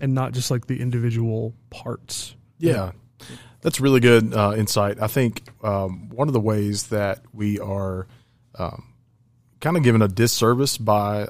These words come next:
Speaker 2: a lot of preaching is that we do tend to, like, chunk, like, take little chunks or little verses,
Speaker 1: Yeah.
Speaker 2: um, out of their context, and we just try to s-, you know, look for maybe some moralistic lesson,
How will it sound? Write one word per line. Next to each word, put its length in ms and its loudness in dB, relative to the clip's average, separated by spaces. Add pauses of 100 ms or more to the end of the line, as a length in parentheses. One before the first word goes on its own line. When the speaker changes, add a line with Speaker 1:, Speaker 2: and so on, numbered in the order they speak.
Speaker 2:
a 40 -4
lot 280 -2
of 140 -6
preaching 560 -2
is 200 -2
that 160 2
we 240 -2 (160)
do 240 0
tend 320 0
to, 80 -2
like, 340 -8 (420)
chunk, 420 2
like, 180 -4
take 180 4
little 260 8
chunks 440 4
or 120 4
little 220 6
verses, 580 2
Speaker 1:
Yeah. 120 4
Speaker 2:
um, 300 -4
out 200 6
of 80 -2
their 140 0
context, 760 -4 (380)
and 420 2
we 140 0
just 180 0
try 140 4
to 60 2
s-, 340 -4
you 160 -10
know, 60 -12
look 260 2
for 500 4 (400)
maybe 220 4
some 180 4
moralistic 680 4
lesson, 560 4